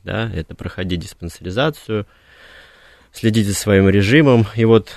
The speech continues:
основным из показателей, которым, э, обр-,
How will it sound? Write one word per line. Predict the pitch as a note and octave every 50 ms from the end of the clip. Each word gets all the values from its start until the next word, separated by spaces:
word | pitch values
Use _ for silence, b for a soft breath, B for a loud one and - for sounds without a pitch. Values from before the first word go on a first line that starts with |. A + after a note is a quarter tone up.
| - -
основным | A2 G#2+ - - A#2+ A#2 A2+ A2+ A2+ A2 G#2+ G#2+
из | G2+ F#2+ - - - - _
показателей, | G2 - G#2+ G#2+ G#2+ C#3 F3 - - G2+ F#2 F2
которым, | - F#2+ F2+ - F#2+ F#2 F#2 F2+ F2 F2+ E2 - _ _
э, | G2+ G2 F#2 F#2 F2 F2 F2 E2+ F#2 F#2 _ _ _ _ _ -
обр-, | F2+ F2 F2 F#2+